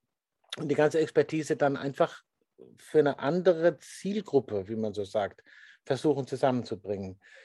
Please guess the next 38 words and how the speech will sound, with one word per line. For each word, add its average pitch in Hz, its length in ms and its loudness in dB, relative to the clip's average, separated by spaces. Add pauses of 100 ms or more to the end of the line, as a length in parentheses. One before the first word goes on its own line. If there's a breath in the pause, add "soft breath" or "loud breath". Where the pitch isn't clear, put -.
Du 120 80 4
hast 196 220 8
bei 175 100 12
uns 170 260 4
in 151 100 -2
der 139 100 6
Fachbuchreihe, 123 920 4
äh, 117 200 0
dieses 123 280 -6
Buch 156 220 0
veröffentlicht, 131 540 0
Es 117 160 -8
lohnt 143 260 4
sich, 120 220 -4
einen 117 200 -4
Stift - 340 -8
zu - 180 -6
haben. 127 420 -14 (120)
Schöner 123 380 -4
Titel. 131 400 -10 (560 soft breath)
Schreiben 139 320 6
in 156 40 2
der 135 100 0
systemischen 131 460 -2
Therapienberatung. 117 840 -4 (520 soft breath)
Jetzt 139 160 0
hat 160 140 2
dich 160 160 -4
irgendwas 170 320 0
bewegt, 151 360 0
ein 156 80 -6
Fachbuch - 500 -4
für - 160 -4
jede 127 600 2 (140)
Doppelpunkt 107 680 -4
N 87 300 -6 (220)
zu 90 160 -12
schreiben. - 640 -14